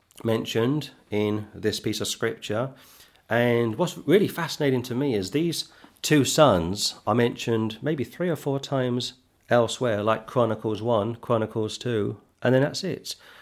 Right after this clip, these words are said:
We hear no more about them, which would suggest to me that these two sons of Moses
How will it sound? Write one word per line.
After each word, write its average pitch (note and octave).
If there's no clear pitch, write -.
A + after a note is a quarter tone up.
We D#3
hear E3
no D#3
more D#3
about F3
them, D2+
which D3+
would C#3
suggest C#3
to C3
me D3
that B2+
these D3
two B2+
sons C3+
of A2+
Moses C3